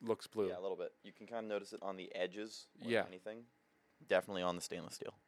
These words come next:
Speaker 1: But on the back, it is
Speaker 2: The back is pretty much gray.
Speaker 1: I wouldn't even say, I was gonna say black, but it is a much darker gray
Speaker 2: Yeah, it's a
Speaker 1: than
Speaker 2: very
Speaker 1: the
Speaker 2: dark
Speaker 1: space
Speaker 2: gray.
Speaker 1: gray, 'cause, like, I got the space gray iPad mini right here,
Speaker 2: Mm-hmm.
Speaker 1: and this is gray.
Speaker 2: Yeah.
Speaker 1: This is like a gunmetal gray, I think.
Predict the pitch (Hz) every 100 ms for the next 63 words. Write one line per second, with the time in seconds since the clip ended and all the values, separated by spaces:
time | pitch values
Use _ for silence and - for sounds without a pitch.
0 | _ - 127 123 127 120 120 113 120 113
1 | - - 123 107 104 - - - - 87
2 | 95 90 - 98 - - - 98 95 90
3 | 87 98 95 - - - - 135 143 139
4 | 127 - 127 113 104 _ _ _ - 131
5 | 127 143 135 110 107 107 110 117 107 107
6 | 104 101 104 - - 101 - 95 104 98
7 | 95 90 - - - 92 110 95 92 87
8 | 107 - 95 90 - 107 - 110 110 120
9 | 113 - 123 120 117 110 107 110 104 107
10 | 107 98 98 110 101 92 90 95 87 -
11 | 120 117 - 101 - 92 98 _ - -
12 | 127 - 123 120 110 113 110 110 104 101
13 | 104 98 98 - -